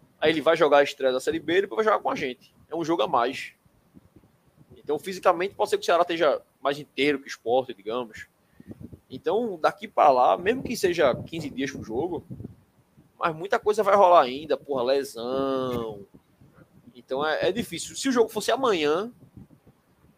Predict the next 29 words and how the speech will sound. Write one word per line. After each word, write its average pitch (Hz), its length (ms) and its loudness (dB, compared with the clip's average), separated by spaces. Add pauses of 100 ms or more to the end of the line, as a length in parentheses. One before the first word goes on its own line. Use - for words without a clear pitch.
(140)
eu 143 120 -6
diria 156 320 0
que 175 120 0
era, 143 340 4 (580)
porra, 147 380 -2
bem 175 220 2
meio 202 240 4
a - 40 4
meio, 120 260 -4
assim. - 160 -10
Talvez 180 440 0
um 196 60 -4
cinquenta 196 360 -2
e 180 60 -2
cinco, 180 320 -10
quarenta 175 260 -2
e 160 60 -6
cinco - 220 -14
pro 170 80 -10
Sport, 151 380 0
porque 175 160 -6
decide 165 280 -6
em 117 40 -14
casa. 95 340 -4 (1500)
Mas 131 160 0
bem 214 560 2
meio 196 180 2
a 185 40 2
meio, 117 300 -8